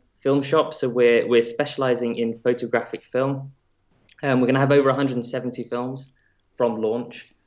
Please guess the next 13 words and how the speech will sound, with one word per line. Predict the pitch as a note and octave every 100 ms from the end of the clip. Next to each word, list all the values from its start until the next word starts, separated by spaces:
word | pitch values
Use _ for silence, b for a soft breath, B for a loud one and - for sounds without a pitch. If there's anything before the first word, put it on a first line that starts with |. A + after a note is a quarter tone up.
| _ -
Um, | A#2 A#2
and | C3+
it's | C#3 C#3
gonna | F#3+
be | D#3+
a | -
place | C#3 C3+
where, | B2+ B2 A#2
where | B2+
people | C3+ C3
can | A#2+ A#2+
go | A#2+ C3+
to | C#3+ A#2+ A2